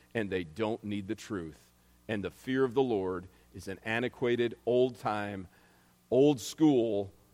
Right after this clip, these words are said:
idea that is not for them anymore. I want you to pick this up, picking it up at verse nine. Speaking of what this Antichrist will do, the biggest problem,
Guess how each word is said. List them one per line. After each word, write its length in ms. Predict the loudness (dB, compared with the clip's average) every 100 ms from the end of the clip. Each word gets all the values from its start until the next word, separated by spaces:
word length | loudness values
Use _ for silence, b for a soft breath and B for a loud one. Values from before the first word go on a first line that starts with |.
| 0
idea 600 | 2 2 0 0 0 -2 -4
that 120 | -2
is 140 | -2 -2
not 260 | -4 -4
for 160 | -8 -6
them 380 | -6 -6 -10 -10
anymore. 500 | -6 -4 -2 -2 -4
I 60 | -4
want 200 | -4 -4
you 40 |
to 80 | -6
pick 240 | -2 -2 0
this 240 | -2 2
up, 220 | 0 0
picking 260 | -6 -6 -4
it 80 | -2
up 140 | -4
at 80 | -6
verse 260 | -6 -6
nine. 320 | -6 -6 -8 -12 b -16
Speaking 420 | -4 -2 0 0
of 80 | 2
what 160 | 0
this 180 | 0 -2
Antichrist 460 | -2 -2 0 0 0
will 140 | -2
do, 200 | 0 0
the 100 | -2
biggest 420 | -4 -2 -2 -2
problem, 440 | 4 6 6 4